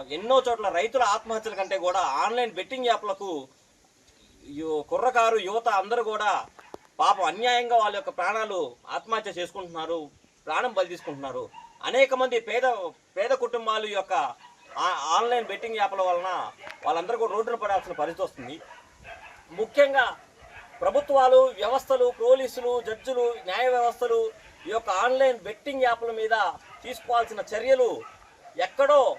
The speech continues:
మన దేశానికి బయట ఉంటూ గత ఐదారు సంవత్సరాలుగా ప్రపంచ యాత్రికుడిగా పేరున్న నా అన్వేషణ అన్వేష్ గారు మాత్రమే ఈ యొక్క పోరాటాన్ని ముందుకు తీసుకెళ్తూ ఆయన మాత్రం పోరాటం చేస్తున్నాడు.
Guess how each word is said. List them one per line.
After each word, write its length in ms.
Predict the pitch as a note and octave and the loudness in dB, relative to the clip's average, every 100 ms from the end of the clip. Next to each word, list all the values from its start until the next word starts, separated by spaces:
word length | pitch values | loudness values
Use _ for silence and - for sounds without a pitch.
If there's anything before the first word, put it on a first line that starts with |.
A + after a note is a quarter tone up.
| - - | -8 -12
మన 100 | D#3+ G3 - | -8 -6 2
దేశానికి 440 | B3+ C4 C4 B3+ A#3 | 4 4 2 0 -4
బయట 200 | G3+ B3+ C#4 A#3+ | -2 0 0 -2
ఉంటూ 240 | A#3 C4 G#3 - - - - - - - | -2 -4 -4 -8 -18 -20 -20 -20 -20 -6
గత 160 | G3+ B3+ A3+ E3 | -4 0 0 0
ఐదారు 280 | A3+ B3+ A#3 - | 4 4 4 0
సంవత్సరాలుగా 560 | B3+ C#4+ C#4+ C4 B3 B3+ B3 | -4 0 2 4 2 2 -2
ప్రపంచ 280 | - C4+ C4+ B3+ | -6 -4 0 0
యాత్రికుడిగా 460 | A#3+ B3 A#3+ A3+ A#3 - | 0 -4 -8 -4 -4 0
పేరున్న 340 | A#3 B3 A3+ G3 D3 - _ - - _ _ | 0 0 -2 -6 -8 -14 _ -20 -20 _ _
నా 140 | D3+ G#3 C4 | -4 0 0
అన్వేషణ 360 | C4 B3+ B3 A#3 F#3+ | 4 2 2 -2 -6
అన్వేష్ 360 | F#3+ A#3+ D4 C#4+ | -6 2 2 4
గారు 160 | C4 A#3 A3+ | 2 2 -2
మాత్రమే 340 | A#3 A#3+ A3+ G3+ | -6 -6 -6 -4
ఈ 40 | |
యొక్క 160 | F#3+ G3 G3 | -4 -6 -4
పోరాటాన్ని 540 | G#3+ B3+ B3 A#3 A3 F#3+ | 0 0 0 -4 -8 -12
ముందుకు 240 | G3+ C#4+ C#4+ | -10 -8 -8
తీసుకెళ్తూ 380 | B3 A#3+ A3+ A3 F#3+ | -8 -8 -6 -4 -4
ఆయన 140 | A3 A#3 | -4 -4
మాత్రం 200 | A3+ A3 - | -6 -6 -4
పోరాటం 320 | G3+ A#3 G#3+ F#3 | -2 -2 -4 -6
చేస్తున్నాడు. 380 | E3 D#3 B2 | -6 -6 -10